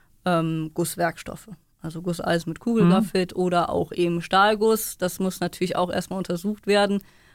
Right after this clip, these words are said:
Speaker 1: Ähm, zum Teil war das halt auch nicht ganz dokumentiert. Das waren sehr, sehr alte Rohrleitungen von, ähm, neunzehnhundertsechzig, also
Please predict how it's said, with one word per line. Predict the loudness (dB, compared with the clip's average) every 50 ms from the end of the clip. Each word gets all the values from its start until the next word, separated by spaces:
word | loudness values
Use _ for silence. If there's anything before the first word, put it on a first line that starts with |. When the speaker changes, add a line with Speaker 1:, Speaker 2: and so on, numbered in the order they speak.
| _ _ -4 0
Speaker 1:
Ähm, | 2 2 4 2 0 0
zum | 0 -2 0
Teil | 2 4 4 6 6
war | 6 4 4
das | 2 0 -2
halt | -4 -4 -2
auch | -2 0
nicht | 0 -2 -2
ganz | -2 -2 -2 -2 -2
dokumentiert. | -4 -6 -2 -2 0 0 0 -2 0 2 2 2 2 0
Das | -2 -4 -2
waren | -2 -2 0
sehr, | 0 0 2
sehr | 2 2 2
alte | 4 2 2 2 2 2 2 4 4 2 2 0
Rohrleitungen | 0 2 2 4 6 6 4 4 2 0 -2 0 0 0 0 -2
von, | -4 -2 0 2 2 2 2 0 0 -2
ähm, | -2 -2 -4 -2 -2 -2 -2 -2
neunzehnhundertsechzig, | -2 0 -2 -2 -2 -4 -2 -2 -2 -2 0 0 0 0 0 -6 -10 -4 -2 0 0 -2 -4 -8 -4
also | -2 -2 -2 0 0 0 -2